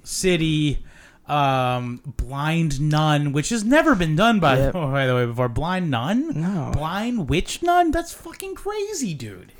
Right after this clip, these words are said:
Speaker 2: She, she, her eyes are blind, but she sees all.
Speaker 1: I know. She sees the
Speaker 2: That's,
Speaker 1: spirits.
Speaker 2: that's so deep.
Speaker 1: I know. It's never been done either.
Speaker 2: No, no way.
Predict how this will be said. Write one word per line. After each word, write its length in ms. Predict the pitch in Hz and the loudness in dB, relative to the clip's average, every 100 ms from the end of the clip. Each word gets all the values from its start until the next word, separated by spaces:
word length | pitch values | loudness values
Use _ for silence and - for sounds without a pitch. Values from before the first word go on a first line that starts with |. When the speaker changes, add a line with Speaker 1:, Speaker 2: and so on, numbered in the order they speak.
| - - | -20 -16
Speaker 2:
She, 300 | - 131 - - | -8 -6 -8 -12
she, 160 | - | -14
her 220 | - 147 | -8 -4
eyes 260 | 143 151 135 | 0 0 -2
are 80 | 131 | -4
blind, 380 | 139 143 135 120 | -4 -2 -2 -4
but 120 | 113 | -6
she 140 | - | -6
sees 320 | - - 127 | -6 -6 -6
all. 380 | - 123 131 120 - | -8 -8 -10 -12 -12
Speaker 1:
I 140 | 131 | -8
know. 160 | 143 117 | -8 -10
She 260 | - 156 | -10 -10
sees 340 | 147 165 139 110 | -8 -8 -10 -10
the 100 | - 151 | -8 -4
Speaker 2:
That's, 140 | 135 | -2
Speaker 1:
spirits. 180 | 123 113 | -2 -4
Speaker 2:
that's 140 | 147 | 0
so 120 | 208 | 2
deep. 340 | 165 160 131 - - - - - | 2 0 -2 -6 -8 -18 -20 -16
Speaker 1:
I 80 | 117 | -12
know. 260 | 127 104 - - - - | -10 -12 -16 -20 -20 -14
It's 100 | 170 | -8
never 440 | 165 165 156 151 | -4 -2 -2 -2
been 180 | 123 120 | -4 -4
done 260 | 123 113 107 | -4 -4 0
either. 140 | 151 196 | 2 2
Speaker 2:
No, 160 | 165 | 2
no 200 | 127 143 | 0 -6
way. 320 | - - - | -8 -14 -16